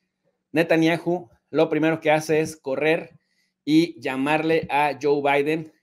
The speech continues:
como confirma The Times of Israel o Tiempos de Israel. Los palestinos en Jerusalén salieron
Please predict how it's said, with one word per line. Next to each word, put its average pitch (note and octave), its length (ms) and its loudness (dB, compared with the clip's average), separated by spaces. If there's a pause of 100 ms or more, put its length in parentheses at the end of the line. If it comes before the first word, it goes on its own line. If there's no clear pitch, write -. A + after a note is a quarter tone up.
(100)
como D3 380 -4
confirma C#3 600 -4
The B2 120 -6
Times C#3+ 400 -4
of B2 220 -6
Israel C3+ 460 0 (360)
o D3+ 340 2 (240)
Tiempos D3+ 640 -2
de D3 280 4
Israel. B2+ 680 0 (1000)
Los D3+ 240 -2
palestinos E3 880 0
en D#3 180 0
Jerusalén E3+ 840 2 (460)
salieron C#3+ 720 4